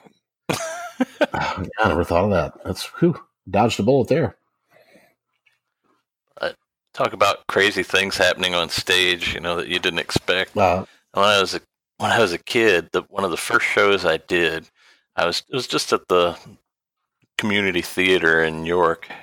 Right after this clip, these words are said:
Speaker 1: and, uh, <laughs> so we were, they were doing The Prince and the Pauper, and I only had a couple lines, but one of my lines was they had the, the, the set was this really high set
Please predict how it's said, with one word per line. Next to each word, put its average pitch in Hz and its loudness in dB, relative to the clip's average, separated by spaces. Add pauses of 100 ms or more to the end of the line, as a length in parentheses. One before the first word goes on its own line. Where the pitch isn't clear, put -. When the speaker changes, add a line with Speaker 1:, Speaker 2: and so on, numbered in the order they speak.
(160)
Speaker 1:
and, 87 0
uh, 80 2 (400)
<laughs> - -20
so - -2 (760)
we 156 2
were, 139 2
they 113 4
were 110 4
doing 127 2
The 104 0
Prince - -2
and 123 -2
the 92 -4
Pauper, 104 0 (300)
and 98 0 (160)
I 120 0
only 190 4
had 117 2
a - -4
couple - 0
lines, 87 2 (480)
but 101 -8
one 127 4
of 165 0
my 131 4
lines 104 4
was 85 -4
they 87 0
had 95 -6
the, - -12
the, 95 0
the 90 -4
set - 2
was 87 -2
this 85 -4
really 110 0
high 92 4
set 85 2